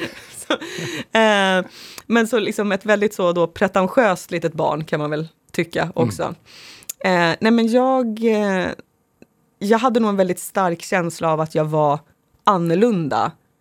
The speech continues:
Speaker 1: för att jag tyckte om andra saker
Speaker 2: Mm.
Speaker 1: när jag var liten. Men inte som att jag blev retad för det, men som att mina kompisar, de red och de spelade handboll.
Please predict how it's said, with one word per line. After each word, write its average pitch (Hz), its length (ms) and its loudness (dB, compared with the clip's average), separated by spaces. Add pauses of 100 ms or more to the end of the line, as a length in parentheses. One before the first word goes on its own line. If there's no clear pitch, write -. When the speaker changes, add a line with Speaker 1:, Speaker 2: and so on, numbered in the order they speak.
(220)
Speaker 1:
för 214 120 2
att 180 60 2
jag 175 140 0
tyckte 175 220 -6
om 165 340 0
andra 156 300 0
saker 170 560 -2
Speaker 2:
Mm. 131 160 0
Speaker 1:
när 170 100 -2
jag 160 120 -4
var 151 100 -2
liten. 127 480 -2 (500)
Men 214 140 4
inte 202 220 2
som 269 160 -2
att 294 100 -2
jag 226 60 -2
blev 180 160 -2
retad 226 580 0
för 180 100 -4
det, 123 280 -2 (460)
men 190 260 2
som 196 180 -4
att 202 120 -2
mina 185 160 0
kompisar, 185 560 -2
de 165 180 -2
red 220 520 2
och 196 140 -2
de 180 120 2
spelade 180 300 -2
handboll. 139 580 0